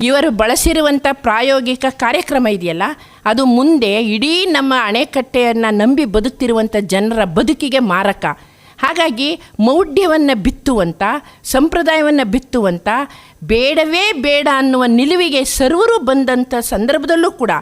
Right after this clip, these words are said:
ಡಿ ಕೆ ಶಿವಕುಮಾರ್ ಅವರು ಉಪಮುಖ್ಯಮಂತ್ರಿಗಳು, ರಾಜ್ಯವನ್ನ ಆಳುವಂಥ ಪ್ರತಿನಿಧಿ, ಅಂಥ ದೊಡ್ಡ ಸ್ಥಾನದಲ್ಲಿರೋರು,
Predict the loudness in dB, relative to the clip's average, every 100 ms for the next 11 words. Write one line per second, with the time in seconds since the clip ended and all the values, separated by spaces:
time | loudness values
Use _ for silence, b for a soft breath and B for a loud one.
0 | B B B B -8 -6 -2 -2 0 0
1 | -2 -2 0 0 0 0 0 2 0 0
2 | -4 -4 -6 -8 -8 -6 -4 -4 -4 -4
3 | -2 -2 0 0 0 -2 -4 -2 -4 -4
4 | B B _ -6 0 0 2 -2 -6 -12
5 | b b b -2 0 -2 0 -2 -2 -2
6 | -2 0 0 0 0 0 0 -2